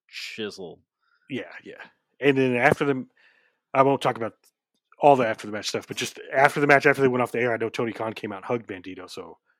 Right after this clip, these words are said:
Speaker 2: that'd be dope if we got a, uh, Bandito is All Elite, because after a performance like that,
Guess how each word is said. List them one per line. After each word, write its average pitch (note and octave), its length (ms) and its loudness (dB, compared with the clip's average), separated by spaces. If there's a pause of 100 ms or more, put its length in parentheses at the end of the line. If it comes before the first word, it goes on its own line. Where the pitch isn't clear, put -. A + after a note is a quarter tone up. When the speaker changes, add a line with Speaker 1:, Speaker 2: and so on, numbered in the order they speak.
(640)
Speaker 2:
that'd G#2+ 120 -10
be F#2 120 -16 (160)
dope A2+ 280 -2
if F#2 100 -16
we G2 100 -14
got G2 240 -12
a, F2+ 280 -18
uh, F2 120 -20
Bandito G2 440 -12
is F#2+ 80 -14
All F#2 220 -12
Elite, F2+ 280 -14 (260)
because F#2 560 -14 (720)
after B2 220 -4
a B2 60 -2
performance D3+ 400 4
like C3+ 140 2
that, C#3+ 240 6